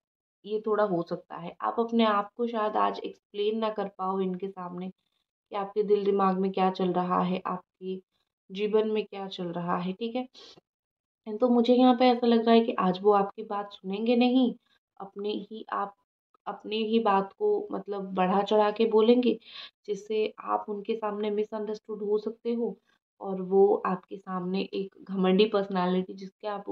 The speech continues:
जिसके ऊपर आप गुस्सा ही करोगे कि मेरी बात ये सुनते ही नहीं हैं। और एक चीज़ मैं आपको बोलूँगी कि, अ, ये पर्सन ने आपको काफ़ी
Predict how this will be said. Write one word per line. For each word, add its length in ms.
जिसके 300
ऊपर 300
आप 240
गुस्सा 280
ही 140
करोगे 360
कि 120
मेरी 240
बात 260
ये 140
सुनते 340
ही 180
नहीं 240
हैं। 140
और 100
एक 180
चीज़ 180
मैं 120
आपको 240
बोलूँगी 580
कि, 440
अ, 60
ये 200
पर्सन 540
ने 240
आपको 340
काफ़ी 480